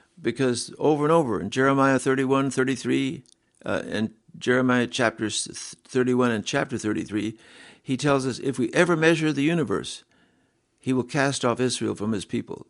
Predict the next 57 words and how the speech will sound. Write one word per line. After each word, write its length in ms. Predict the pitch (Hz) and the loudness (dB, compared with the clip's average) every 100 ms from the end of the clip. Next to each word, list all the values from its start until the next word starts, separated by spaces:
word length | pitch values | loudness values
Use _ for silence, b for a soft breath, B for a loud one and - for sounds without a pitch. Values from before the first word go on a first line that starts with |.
| _ | _
That 160 | 117 113 | 0 0
is, 240 | 104 - - _ | 0 -4 -12 _
that 160 | - 110 | -4 -2
is 140 | 107 | -2
impossible. 800 | - 117 117 107 98 95 - - b b b b b | -4 -4 -2 -2 -2 -8 -14 -20 b b b b b
He 140 | - | -4
says, 280 | 110 123 113 | 0 0 0
"Try 280 | - 143 139 | 0 2 4
it, 180 | 151 - _ - | 2 -2 _ -6
you 180 | 113 | -2
will 120 | 123 120 | 0 2
never 240 | 127 135 | 2 0
achieve 320 | 139 - 123 | -2 -2 -2
it. 180 | 80 - - | -2 -6 -4
You'll 140 | 117 | 0
never 200 | 120 131 | 0 0
get 140 | 131 | -4
to 80 | - | -2
the 140 | 104 120 | 0 0
end, 100 | 127 | 0
of, 240 | 123 - | -2 -2
no 160 | 123 120 | -2 2
matter 240 | 120 110 | 2 0
how 180 | 120 127 | 0 0
big 260 | 123 143 123 | 4 2 4
or 60 | |
wonderful 340 | 113 127 135 135 | 2 0 -2 -4
your 80 | 135 | -2
telescopes 640 | 160 143 117 107 104 101 | 0 0 0 -2 -4 -4
are, 260 | 87 - - b b b b | -4 -4 -8 b b b b
you'll 200 | - 123 | 0 2
never 300 | 120 127 135 | 4 2 0
be 220 | 120 117 | 0 2
able 140 | 117 110 | 2 0
to 100 | 104 | 0
measure 640 | 120 151 131 98 - 120 _ | 2 2 0 -2 -6 -10 _
the 100 | 113 | -2
universe. 560 | 120 98 80 - - - B B B B | 0 0 -4 -6 -12 -16 B B B B
Think, 380 | - - 185 - | -10 0 0 2
therefore, 400 | 135 123 131 131 | 0 2 -2 -2
how 180 | 123 120 | -2 -4
far 540 | - 127 123 120 127 _ - | -2 -2 0 -2 -6 _ -8
above 340 | 117 117 123 | -4 2 2
the 80 | 113 | 4
universe 460 | 131 123 110 90 - | 2 2 0 -2 0
God 200 | 113 107 | 0 2
is 180 | 104 - | -2 -2
that 100 | 101 | -2
he 60 | |
had 140 | 98 87 | -2 -2
to 100 | 95 | -2
humble 280 | 143 156 | 0 0
himself 380 | 113 101 117 113 | -2 -2 -2 -2
to 80 | 127 | -2
even 160 | 127 117 | -2 -2
find 320 | 139 180 147 | -2 -2 -2
it, 140 | - | -6